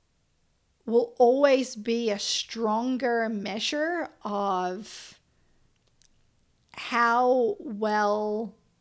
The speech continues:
you, how well your body is recovering, feeling, functioning, performing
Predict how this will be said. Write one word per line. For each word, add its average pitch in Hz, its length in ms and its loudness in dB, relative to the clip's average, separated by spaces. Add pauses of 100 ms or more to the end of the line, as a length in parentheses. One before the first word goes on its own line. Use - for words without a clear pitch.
(140)
you, 214 840 -6 (140)
how 226 180 2
well 247 220 2
your 226 120 0
body 208 380 -4
is 214 840 -8 (360)
recovering, 240 640 0
feeling, 233 420 -4
functioning, 220 480 -4
performing 208 680 -6